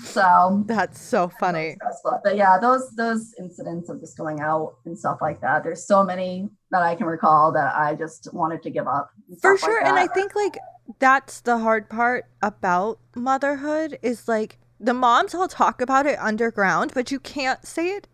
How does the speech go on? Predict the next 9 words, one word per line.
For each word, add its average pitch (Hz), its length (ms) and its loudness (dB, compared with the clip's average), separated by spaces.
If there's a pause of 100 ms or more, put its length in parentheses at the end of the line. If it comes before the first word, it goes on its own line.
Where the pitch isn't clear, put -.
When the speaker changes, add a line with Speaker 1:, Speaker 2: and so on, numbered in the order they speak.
(120)
Speaker 2:
out. 202 280 4 (1160)
Like, 269 380 2 (640)
if 285 200 2
I 311 180 6
tell 262 280 0
people, 294 340 -4
like, 220 220 -2
people 254 280 -4
will 202 280 -4